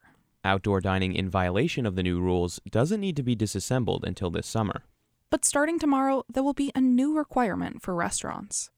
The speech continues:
Speaker 1: They'll need to keep all curbside trash in secure bins instead of those loose trash bags.
Speaker 2: Over in gaming,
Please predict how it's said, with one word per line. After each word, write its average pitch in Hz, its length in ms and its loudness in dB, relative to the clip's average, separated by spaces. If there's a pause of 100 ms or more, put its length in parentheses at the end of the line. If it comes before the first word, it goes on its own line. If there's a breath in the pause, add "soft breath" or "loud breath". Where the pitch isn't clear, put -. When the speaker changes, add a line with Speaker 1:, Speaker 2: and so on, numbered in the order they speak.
Speaker 1:
They'll 139 220 4
need 190 200 0
to 127 80 0
keep 110 320 2
all 139 200 6
curbside 110 480 2
trash 98 400 4
in 98 120 -4
secure 120 400 0
bins 110 500 -2
instead 135 380 0
of 117 100 2
those 92 220 2
loose 95 240 -2
trash 101 320 0
bags. - 420 -2 (840)
Speaker 2:
Over 190 280 4
in 185 80 2
gaming, 240 420 2